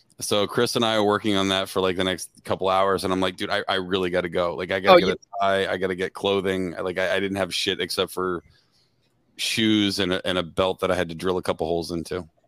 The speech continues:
Speaker 2: Uh, you know, I did know that you were there because I, I watched on Krause's channel.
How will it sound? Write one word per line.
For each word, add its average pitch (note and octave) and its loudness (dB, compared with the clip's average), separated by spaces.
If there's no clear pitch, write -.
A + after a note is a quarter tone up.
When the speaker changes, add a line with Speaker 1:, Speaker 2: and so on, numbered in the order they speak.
Speaker 2:
Uh, C4+ 2
you C4+ 0
know, G#3+ 4
I G3 8
did E3+ 8
know C#3+ 4
that C3 0
you C3 -4
were B2 -2
there A#2+ 0
because B2 -4
I, C3+ 2
I B2+ 0
watched C3+ 2
on A#2 0
Krause's C3 2
channel. F2+ -6